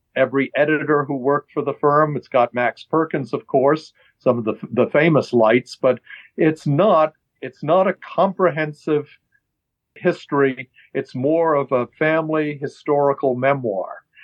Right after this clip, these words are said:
And, but I wanted the facts to be correct, and I would take time out. And at the end of the day,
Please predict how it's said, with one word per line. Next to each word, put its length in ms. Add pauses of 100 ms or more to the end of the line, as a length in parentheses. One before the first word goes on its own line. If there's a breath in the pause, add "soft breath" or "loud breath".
(300 loud breath)
And, 380
but 160
I 120
wanted 420
the 80
facts 400
to 100
be 160
correct, 560
and 160
I 160
would 300 (300)
take 280
time 340
out. 200
And 160
at 120
the 120
end 160
of 100
the 100
day, 380